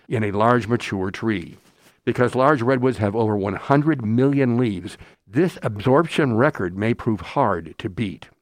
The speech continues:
In wet forests, photosynthesis can be inhibited by films of water covering leaves when they get wet, for redwoods, the different leaf types allow the trees to get wet and still be able to photosynthesize.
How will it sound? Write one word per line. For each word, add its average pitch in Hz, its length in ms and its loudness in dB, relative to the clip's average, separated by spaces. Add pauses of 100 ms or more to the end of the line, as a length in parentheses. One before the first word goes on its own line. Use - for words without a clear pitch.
(220)
In 131 200 0
wet 156 280 2
forests, 120 460 2
photosynthesis 156 880 0
can 110 180 0
be 107 140 0
inhibited 143 560 -2
by 101 160 2
films 151 500 0
of 92 120 -6
water 135 400 0 (260)
covering 131 380 2
leaves 147 340 0
when 117 120 0
they 113 120 0
get 117 160 0
wet, 113 320 -4 (340)
for 123 120 2
redwoods, 113 580 0 (200)
the 107 80 -4
different 117 400 0
leaf 175 220 2
types 95 440 -2
allow 120 320 2
the 117 120 0
trees 175 400 -2
to 131 80 0
get 117 180 -2
wet 127 300 0 (240)
and 104 120 -8
still 202 280 2
be 131 160 0
able 101 220 -2
to 104 120 -2
photosynthesize. 113 920 -2